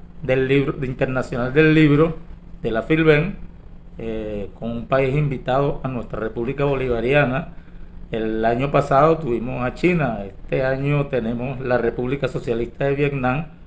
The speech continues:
que es la cuna y de, de la, del gran timonel, digamos, el Ho Chi Minh. Entonces, a él, a él los homenajes y a su pueblo.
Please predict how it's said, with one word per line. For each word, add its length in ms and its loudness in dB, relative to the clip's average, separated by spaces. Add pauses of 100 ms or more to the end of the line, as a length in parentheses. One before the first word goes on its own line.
(640)
que 160 -4
es 80 -8
la 400 -2
cuna 440 0
y 140 -8 (160)
de, 240 -6 (640)
de 600 0
la, 600 -4
del 240 -4
gran 720 2 (260)
timonel, 640 6 (480)
digamos, 560 0 (320)
el 260 -6
Ho 120 2
Chi 120 -4
Minh. 300 -2 (580)
Entonces, 680 0 (420)
a 180 2
él, 500 2 (300)
a 120 -8
él 100 -4
los 140 2
homenajes 520 4
y 60 4
a 80 2
su 140 -8
pueblo. 420 0